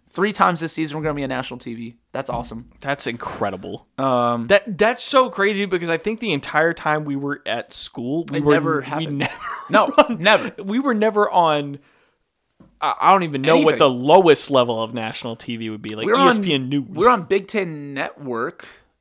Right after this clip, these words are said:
Speaker 1: when we
Speaker 2: We
Speaker 1: played
Speaker 2: played
Speaker 1: Michigan.
Speaker 2: at Michigan. Yeah, I remember that. Or, yeah, yeah.
Speaker 1: Or Ohio, did we play
Speaker 2: Was it
Speaker 1: Ohio
Speaker 2: Flo-,
Speaker 1: State?
Speaker 2: that might have been Flo. No, it was Michigan, but that might have been a Flow Sports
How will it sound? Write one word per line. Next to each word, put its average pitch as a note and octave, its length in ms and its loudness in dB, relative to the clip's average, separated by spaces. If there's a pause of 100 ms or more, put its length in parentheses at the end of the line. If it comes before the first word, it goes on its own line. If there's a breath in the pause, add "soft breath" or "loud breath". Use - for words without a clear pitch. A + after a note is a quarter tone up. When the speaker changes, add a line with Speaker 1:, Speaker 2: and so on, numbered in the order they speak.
Speaker 1:
when D#3 140 -10
we D#3 60 -10
Speaker 2:
We - 20 -12
Speaker 1:
played D3+ 240 -2
Speaker 2:
played D#3 180 4
Speaker 1:
Michigan. B2 200 2
Speaker 2:
at C#3 120 2
Michigan. B2+ 460 -6
Yeah, A#2 180 -8
I A2 40 -8
remember A2 280 -10
that. G#2+ 180 -12
Or, - 160 -8 (140)
yeah, - 760 -20 (420)
yeah. F#3 300 -18 (180)
Speaker 1:
Or D3 160 -4
Ohio, G#3+ 280 -8
did - 160 -18
we G#3+ 60 -12
play - 160 -10
Speaker 2:
Was G#3+ 60 -6
it - 20 -6
Speaker 1:
Ohio G3+ 160 -12
Speaker 2:
Flo-, C4+ 80 -8
Speaker 1:
State? - 300 -8
Speaker 2:
that - 120 -16
might - 80 -16
have E4 80 -16
been G3+ 140 -10
Flo. D#3 240 -8
No, D3+ 300 0
it - 20 0
was D#3 140 -2
Michigan, C#3+ 340 -4
but A#2 120 -14
that - 120 -18
might E4+ 80 -14
have C#4+ 60 -16
been A#2+ 100 -16
a - 40 -16
Flow - 240 -12
Sports - 580 -16